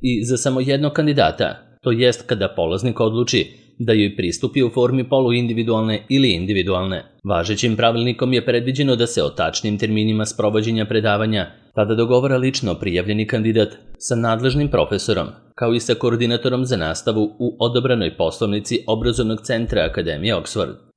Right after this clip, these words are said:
Trebalo bi da se oni zajedno usaglase i oko trajanja odobrene vrste nastave, to jest da preciziraju prema kakvoj dinamici će časovi da budu sprovedeni i oko zvaničnog datuma početka. Kada se organizuje specijalizovani seminar,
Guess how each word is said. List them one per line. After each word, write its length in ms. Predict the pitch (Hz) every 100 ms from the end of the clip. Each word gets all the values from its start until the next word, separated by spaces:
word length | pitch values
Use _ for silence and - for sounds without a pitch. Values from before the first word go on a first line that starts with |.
| -
Trebalo 340 | 95 92 98
bi 100 | 101
da 120 | 101
se 140 | 98 104
oni 200 | 101 101
zajedno 420 | 104 104 104 76
usaglase 580 | - 107 113 113 117 92 - - _
i 120 | 123
oko 240 | 107 107 113
trajanja 500 | 117 113 127 135 -
odobrene 480 | 147 120 131 127 120
vrste 340 | 82 85 113
nastave, 440 | 101 90 - - 65 - _
to 100 | 76
jest 420 | 76 110 110 - _ -
da 140 | 113
preciziraju 680 | 117 120 117 113 123 135 135
prema 240 | 127 80
kakvoj 360 | 73 120 - 117
dinamici 600 | 117 117 110 113 123 98 - _ -
će 100 | 127
časovi 460 | - 117 - 139
da 100 | 135
budu 240 | 131 135 123
sprovedeni 800 | - 87 85 87 101 - - _
i 120 | 131
oko 220 | 117 117 127
zvaničnog 560 | 123 120 131 151 139
datuma 400 | 127 76 110 90
početka. 440 | - 123 98 - - - - _
Kada 220 | 110 101
se 120 | 101 107
organizuje 560 | 104 104 104 107 101
specijalizovani 800 | 98 110 - 107 107 110 107 107
seminar, 440 | - 107 104 101